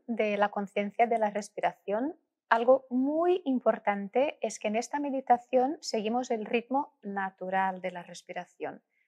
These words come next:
No tenemos que hacerla ni más profunda ni más larga.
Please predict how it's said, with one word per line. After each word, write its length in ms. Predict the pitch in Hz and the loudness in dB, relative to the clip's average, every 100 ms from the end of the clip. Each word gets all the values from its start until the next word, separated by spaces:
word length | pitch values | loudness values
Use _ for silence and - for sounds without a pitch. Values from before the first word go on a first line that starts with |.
| _ _ | _ _
No 120 | 214 | -2
tenemos 440 | 220 220 214 214 - | 0 -2 -2 -6 -4
que 140 | 202 | -2
hacerla 600 | 202 202 202 202 202 - _ | 0 0 0 -2 -4 -8 _
ni 120 | 190 | -12
más 180 | 185 196 | -10 -12
profunda 800 | - 190 - 262 262 254 262 262 _ | -10 -6 -2 0 2 0 -2 -8 _
ni 160 | 190 175 | -14 -12
más 260 | 175 - | -16 -12
larga. 420 | 175 - - - | -10 -10 -8 -10